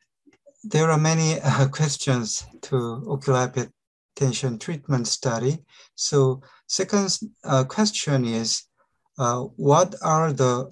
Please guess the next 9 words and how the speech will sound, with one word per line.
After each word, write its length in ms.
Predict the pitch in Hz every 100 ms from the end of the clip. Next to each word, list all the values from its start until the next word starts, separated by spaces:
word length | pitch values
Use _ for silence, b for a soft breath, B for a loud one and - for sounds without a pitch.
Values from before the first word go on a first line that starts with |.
| -
factors 680 | 202 - - 117 110 - -
favoring 680 | - 185 175 165 147 143 139
treatment 680 | - 220 208 - 120 120 - _ -
outcome 520 | 123 131 - 127 143
in, 380 | 143 120 120 117 - _ _ _ _
uh, 440 | 127 107 107 117 143 - _ _ _ - _ _ _ -
ocular 420 | 135 151 143 131
hypertension 760 | 131 135 - 139 123 127 113
treatment 580 | - 156 - 123 113 135